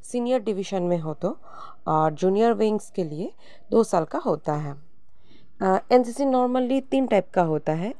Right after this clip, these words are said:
एक आर्मी एनसीसी, नेवी एनसीसी, एयर फोर्स एनसीसी। सबसे पहले एक बात बता दूँ, जो लोग एनसीसी ज्वाइन करते हैं, ये लोगों से कभी कोई चार्ज कभी भी एनसीसी नहीं लेता है, क्योंकि ये एक गवर्नमेंट का ऑर्गेनाइजेशन है।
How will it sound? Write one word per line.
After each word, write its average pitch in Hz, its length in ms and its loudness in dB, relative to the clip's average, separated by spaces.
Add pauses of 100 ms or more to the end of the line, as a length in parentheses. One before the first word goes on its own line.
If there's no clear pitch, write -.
एक - 240 -4
आर्मी 185 280 2
एनसीसी, 196 460 -2
नेवी 185 320 -4
एनसीसी, 175 520 -8
एयर 180 120 0
फोर्स 165 320 -4
एनसीसी। 151 520 -6 (580)
सबसे 208 280 2
पहले 247 300 2
एक 208 140 -2
बात 202 200 2
बता 165 320 -2
दूँ, 196 140 0
जो 185 180 0
लोग 185 200 0
एनसीसी 180 420 -2
ज्वाइन 185 320 0
करते 165 340 -4
हैं, 160 220 -6 (560)
ये 233 100 4
लोगों 220 240 4
से 208 160 -4
कभी 185 260 -2
कोई 175 380 -2
चार्ज 180 440 2 (280)
कभी 233 200 2
भी 233 260 -2
एनसीसी 185 400 -2
नहीं 196 260 -4
लेता 156 300 -4
है, 147 160 -4
क्योंकि 190 340 -2
ये 196 280 4
एक 175 80 -4 (520)
गवर्नमेंट 220 560 4
का - 120 0
ऑर्गेनाइजेशन 160 920 4
है। 143 300 -10